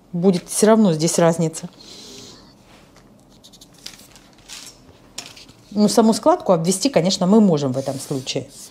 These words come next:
Вот так вот, раз, два, И получаем прямую линию. Вот здесь вот.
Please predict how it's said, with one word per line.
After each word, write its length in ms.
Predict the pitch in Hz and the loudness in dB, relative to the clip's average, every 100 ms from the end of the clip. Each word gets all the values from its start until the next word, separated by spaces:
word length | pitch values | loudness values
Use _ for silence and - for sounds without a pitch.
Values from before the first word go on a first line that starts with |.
| - - - - | -20 -20 -20 -10
Вот 180 | 170 170 | -6 -2
так 220 | 156 - | -2 -4
вот, 160 | 151 175 | -6 -2
раз, 400 | 220 349 - - - - - _ _ _ _ _ _ _ _ _ _ - - - - - - _ | 0 -2 -8 -20 -20 -20 -20 _ _ _ _ _ _ _ _ _ _ -20 -20 -20 -20 -20 -20 _
два, 440 | 165 151 160 226 320 - - - - _ _ - - - - - - _ _ _ _ - - | -6 -2 2 2 0 -6 -20 -20 -20 _ _ -20 -20 -20 -20 -20 -20 _ _ _ _ -10 0
И 240 | 320 392 | 4 4
получаем 720 | - 175 170 - 240 285 247 - - _ _ _ _ _ _ _ _ _ _ _ _ _ - - - - _ _ _ _ _ | 2 -2 -2 -2 0 2 0 -6 -20 _ _ _ _ _ _ _ _ _ _ _ _ _ -20 -20 -20 -20 _ _ _ _ _
прямую 420 | - 180 190 233 165 | -4 0 2 2 2
линию. 380 | 156 160 160 160 _ _ | -4 -4 -8 -10 _ _
Вот 140 | 180 180 | -10 -10
здесь 320 | - 170 - | -10 -12 -12
вот. 80 | 170 | -18